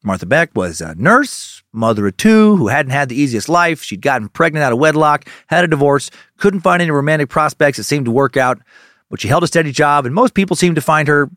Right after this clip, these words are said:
at least somewhat likable. Uh, similarly, Raymond Fernandez was a father of four who had a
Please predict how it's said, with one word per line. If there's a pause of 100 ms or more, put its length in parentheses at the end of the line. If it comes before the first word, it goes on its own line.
(140)
at
least
somewhat
likable. (680)
Uh,
similarly,
Raymond
Fernandez
was
a
father
of
four
who
had
a